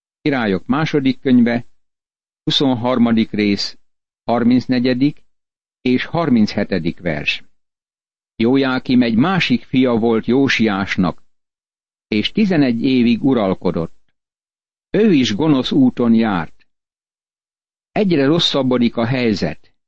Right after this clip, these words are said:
Jóáház gonosz volt, de Jójákim még őt is fölülmúlta a gonoszságban. Ekkor Babilon emelkedik föl keleten az Eufrátesz folyónál.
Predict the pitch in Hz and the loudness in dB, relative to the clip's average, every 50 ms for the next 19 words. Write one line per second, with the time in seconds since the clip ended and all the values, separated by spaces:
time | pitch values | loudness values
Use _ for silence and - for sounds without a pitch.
0 | _ _ _ _ _ 131 147 165 160 147 143 135 131 127 131 123 123 104 110 117 | _ _ _ _ _ 0 2 2 2 2 0 0 -2 -2 -2 -2 -2 -2 -2 0
1 | 175 175 160 156 151 - - 127 131 139 139 143 147 - - _ _ _ _ _ | 0 0 2 0 -2 -4 -4 -2 0 0 2 0 -2 -4 -6 _ _ _ _ _
2 | _ _ _ _ _ _ _ _ _ - 101 95 104 117 135 147 143 139 135 135 | _ _ _ _ _ _ _ _ _ -4 0 0 2 2 2 2 2 2 0 -2
3 | 131 - - 131 127 127 123 127 127 123 104 104 - 185 202 180 - 139 120 - | -4 -2 0 2 4 4 4 4 2 0 -2 0 0 0 0 2 2 0 0 0
4 | - - - 160 156 147 139 135 127 131 131 127 123 117 - 123 123 120 113 120 | -2 -2 0 2 2 4 4 4 4 4 4 4 2 0 0 -2 -2 0 0 0
5 | 147 143 131 113 107 - - - 107 92 92 90 82 82 87 85 82 78 80 82 | 2 2 2 2 2 0 -2 -2 -2 -4 -4 -4 -4 -4 -2 -2 -2 -2 -4 -6
6 | - _ _ _ _ _ _ _ _ _ _ _ 127 127 - - - 123 117 104 | -12 _ _ _ _ _ _ _ _ _ _ _ -8 -8 -8 -4 -2 -2 0 0
7 | 104 190 214 196 180 151 135 127 120 127 135 135 139 131 123 123 - - 117 110 | 0 -2 0 0 2 2 2 4 2 2 2 2 2 2 0 -2 -2 -2 -2 -2
8 | 110 101 - - _ 117 110 101 98 - - 123 127 123 123 - 127 127 135 135 | -2 -2 -4 -4 _ 0 0 0 -2 -2 -2 0 0 -2 -2 -2 0 0 0 0
9 | 120 117 110 147 160 180 165 139 - - 131 120 113 - - 113 - - - - | 0 -2 -2 0 0 2 0 0 0 -2 -4 -4 -4 -2 -4 -4 -4 -4 -4 -2
10 | 135 123 113 104 98 98 90 87 85 82 78 71 - | 0 2 2 2 2 2 2 0 0 -4 -6 -8 -12